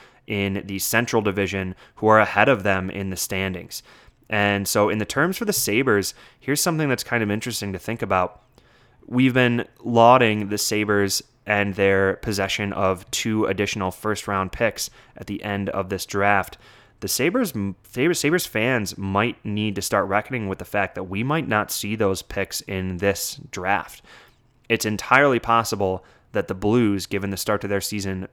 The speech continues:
will have a top ten pick, which means they have the option to defer the pick they're giving the Sabres to the next draft because it's top ten protected. And the Sharks,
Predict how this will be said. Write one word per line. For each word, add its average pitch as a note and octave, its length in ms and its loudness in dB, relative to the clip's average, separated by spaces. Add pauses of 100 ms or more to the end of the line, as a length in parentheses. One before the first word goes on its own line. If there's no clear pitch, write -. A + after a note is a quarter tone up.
will G2 340 2
have G#2 200 0
a G2+ 40 2
top - 300 0
ten G2 240 -6
pick, - 340 -2 (280)
which G#2 200 -4
means G2+ 240 -4
they G2+ 120 -2
have G2+ 260 2
the - 140 -2
option G2+ 340 -2
to F#2+ 100 -6
defer G2+ 600 4
the G2 100 -2
pick - 280 -6
they're G2 100 -4
giving G2 260 -4
the F#2 60 -6
Sabres G2 540 -2 (240)
to A2 100 -6
the G2 100 -2
next G2 560 -2
draft G#2 540 2
because G2+ 240 -6
it's - 160 -8
top - 300 -4
ten F#2+ 420 -6
protected. G2+ 640 -2 (1300)
And A2+ 160 -2
the G#2 40 -4
Sharks, - 600 0